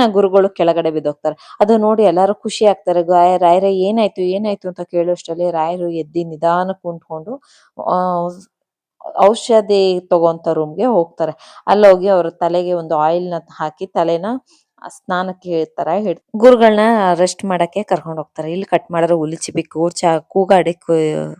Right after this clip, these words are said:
ಕಿರ್ಚಾಡ್ತಿರ್ತಾಳೆ. ಯಾಕಂದ್ರೆ, "ನಾನ್ ಹಾಕಿದ್ ಬಂಧನನ ಹೇಗ್ ಬಿಡ್ಸ್ಕೊಂಡ್ ಬಂದೆ ನೀನು?" ಅಂತ ಬೈತಿರ್ತಾರೆ. ಇಲ್ಲಿ ಮಹಾಸೂರನ್ಗೆ ಯಾಮಿನಿ ಬೈಯಕ್ ಶುರು ಮಾಡ್ತಾನೆ, "ನೀನು ಬಂಧನನ ಬಿಡ್ಸು ಅಂದ್ರೆ ಎದ್ರುಕೊಂಡ್ ವಾಪಸ್ ಓಡ್ ಬಂದಿದ್ಯಾ, ನಿನ್ಗೇನ್ ಮಾ-, ನಿನ್ಗೆ ಈ ಅಷ್ಟು ಬುದ್ಧಿ ಬೇಡ್ವಾ?" ಅಂತ ಹೇಳ್ತಾರೆ.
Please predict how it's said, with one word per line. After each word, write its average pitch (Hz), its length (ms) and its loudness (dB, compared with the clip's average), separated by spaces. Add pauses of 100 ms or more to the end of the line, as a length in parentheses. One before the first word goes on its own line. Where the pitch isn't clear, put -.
ಕಿರ್ಚಾಡ್ತಿರ್ತಾಳೆ. 160 800 -6
ಯಾಕಂದ್ರೆ, 160 340 -12
"ನಾನ್ 180 240 -6
ಹಾಕಿದ್ 185 320 -8
ಬಂಧನನ 170 480 -6
ಹೇಗ್ 185 320 -2
ಬಿಡ್ಸ್ಕೊಂಡ್ 170 400 -6
ಬಂದೆ 151 260 -10
ನೀನು?" 147 300 -14
ಅಂತ 143 200 -16
ಬೈತಿರ್ತಾರೆ. - 960 -12
ಇಲ್ಲಿ 226 200 2
ಮಹಾಸೂರನ್ಗೆ 196 960 -2
ಯಾಮಿನಿ 190 400 -2
ಬೈಯಕ್ 175 340 0
ಶುರು 165 260 -8
ಮಾಡ್ತಾನೆ, 156 760 -14
"ನೀನು 220 320 -2
ಬಂಧನನ 190 580 2
ಬಿಡ್ಸು 190 440 -2
ಅಂದ್ರೆ 196 300 -2
ಎದ್ರುಕೊಂಡ್ 196 420 0
ವಾಪಸ್ 180 360 2
ಓಡ್ 202 180 2
ಬಂದಿದ್ಯಾ, 175 400 -2
ನಿನ್ಗೇನ್ 170 500 -8
ಮಾ-, 156 280 -6 (320)
ನಿನ್ಗೆ 190 480 0
ಈ 170 200 -2
ಅಷ್ಟು 170 360 -2
ಬುದ್ಧಿ 180 320 0
ಬೇಡ್ವಾ?" 170 300 2
ಅಂತ 147 260 -6
ಹೇಳ್ತಾರೆ. 180 460 -8